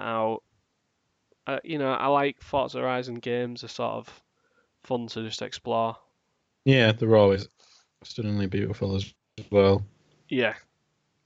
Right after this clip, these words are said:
Speaker 1: Uh,
Speaker 2: Yeah, out in October, that one, isn't it?
Speaker 1: Yeah, October second, that's out. Um, then after that, Big Phil was back on stage with the cheesiest grin you've ever seen,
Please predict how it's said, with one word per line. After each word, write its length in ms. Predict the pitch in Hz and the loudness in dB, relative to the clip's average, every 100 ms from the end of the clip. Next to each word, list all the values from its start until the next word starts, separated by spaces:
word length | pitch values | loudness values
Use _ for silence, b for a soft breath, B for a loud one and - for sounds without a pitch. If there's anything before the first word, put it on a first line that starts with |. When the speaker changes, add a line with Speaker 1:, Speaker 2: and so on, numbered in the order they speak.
| _ _ _ _ _ 123 | _ _ _ _ _ -8
Speaker 1:
Uh, 260 | 120 113 - | -6 -8 -6
Speaker 2:
Yeah, 260 | 104 95 107 | -2 2 4
out 80 | |
in 80 | 95 | 4
October, 380 | 98 - 98 95 | 2 4 4 4
that 120 | 92 | 0
one, 120 | 95 | 0
isn't 160 | 101 101 | 2 2
it? 120 | 107 - - | 0 -6 -8
Speaker 1:
Yeah, 300 | 143 123 110 _ - | -2 -2 -2 _ -18
October 300 | 139 143 123 | -6 -6 -4
second, 480 | - 131 - 120 | -8 -8 -10 -12
that's 260 | 113 98 - | -12 -12 -10
out. 300 | 110 113 - _ _ b b b b b b b _ _ _ | -6 -6 -6 _ _ b b b b b b b _ _ _
Um, 640 | 123 120 120 117 117 117 117 - _ _ _ _ _ _ _ - | -6 -4 -4 -4 -6 -8 -8 -10 _ _ _ _ _ _ _ -2
then 480 | 139 135 131 127 127 _ - _ _ - | 0 2 0 -4 -8 _ -20 _ _ -4
after 320 | 139 - 139 | -4 -2 -2
that, 260 | 127 123 - _ _ _ _ | 0 0 -2 _ _ _ _
Big 180 | - 139 | -2 -2
Phil 500 | - 139 131 127 123 - _ _ | 0 2 4 4 0 -6 _ _
was 280 | - 98 131 | -18 -12 -8
back 300 | - 131 - | -2 -2 -2
on 120 | 127 | -8
stage 460 | 120 127 123 120 - | -6 -2 0 -2 -4
with 220 | 120 117 | -8 -8
the 80 | 120 | -10
cheesiest 420 | - 127 117 113 | -6 -6 -6 -8
grin 160 | 117 120 | -8 -8
you've 120 | 117 | -6
ever 160 | 113 110 | -6 -6
seen, 480 | - 120 120 117 | -6 -6 -6 -10